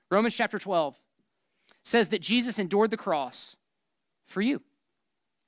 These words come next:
That you were the reason that he faced trial, that you were the reason that he faced temptation, that you were the reason that he was rejected by his Father,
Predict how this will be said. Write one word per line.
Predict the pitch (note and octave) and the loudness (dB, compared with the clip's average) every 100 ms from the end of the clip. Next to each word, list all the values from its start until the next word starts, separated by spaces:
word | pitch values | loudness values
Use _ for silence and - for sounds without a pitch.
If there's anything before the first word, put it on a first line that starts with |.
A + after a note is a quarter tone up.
| _ - - | _ -12 -2
That | G3+ | -2
you | F3+ A3 | 2 4
were | C4+ | 4
the | A#3+ | 4
reason | A#3+ G#3+ E3+ C3+ _ _ _ | 2 2 -2 -6 _ _ _
that | - D#3 | -4 -4
he | |
faced | - D3+ - | -2 -6 -6
trial, | D3 C3+ | -6 -6
that | E3 | -2
you | G3+ B3+ | 2 2
were | |
the | A3 | 2
reason | A3+ G3 E3 C#3 | 0 0 -2 -4
that | - D3+ | -6 -6
he | D3+ | -6
faced | D#3 - | -6 -8
temptation, | C#3 D#3 C#3 D3 | -12 -12 -10 -10
that | D3+ | -2
you | G3+ | 0
were | A#3 | 0
the | G#3 | 2
reason | F3+ E3 E3+ - _ | 2 2 -4 -8 _
that | F3 | 0
he | F3 | 0
was | D3+ | 0
rejected | D#3 F#3 G#3+ A3 | -2 -2 -2 -2
by | F#3 F#3 | -2 -2
his | G3 | -2
Father, | - D#3+ B2+ A#2 | -4 -6 -6 -14